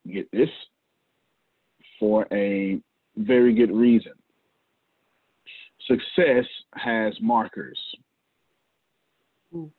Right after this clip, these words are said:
Speaker 1: And those who consistently are in prosperity, consistently are in alignment with the laws of success. There are also laws of poverty, right?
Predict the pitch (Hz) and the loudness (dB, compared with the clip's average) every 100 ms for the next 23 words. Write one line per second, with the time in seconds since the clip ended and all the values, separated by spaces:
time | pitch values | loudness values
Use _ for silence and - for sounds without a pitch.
0 | _ 123 117 107 95 127 151 170 175 - | _ -4 -2 -2 0 2 6 6 4 2
1 | 151 139 131 123 _ - 110 101 - 165 | 2 4 2 -2 _ -10 -8 -8 -2 0
2 | 160 170 147 123 131 123 113 113 107 104 | 0 -4 -2 0 0 0 -2 -4 -4 -6
3 | 104 98 95 - 123 113 101 82 80 - | -6 -6 -8 -4 2 2 2 -2 -8 -14
4 | _ _ _ _ _ _ _ _ - 214 | _ _ _ _ _ _ _ _ -8 -6
5 | 202 - - - 170 - 123 - 104 101 | -6 -10 -6 0 0 0 -4 0 2 2
6 | 95 92 95 90 98 95 98 113 127 123 | 2 0 -4 -4 -6 -2 2 2 4 2
7 | 98 95 98 95 95 95 98 101 101 92 | 2 -2 -8 -6 -2 0 0 0 -4 -10
8 | - 92 - - - - _ _ _ _ | -10 -10 -6 -6 -8 -20 _ _ _ _
9 | _ _ _ _ _ _ _ - 104 101 | _ _ _ _ _ _ _ 0 2 2
10 | 107 127 - 107 90 76 78 98 - 113 | 0 0 2 0 2 -2 -4 -8 -2 2
11 | 113 98 - - 64 90 | 2 0 -6 -18 -12 -10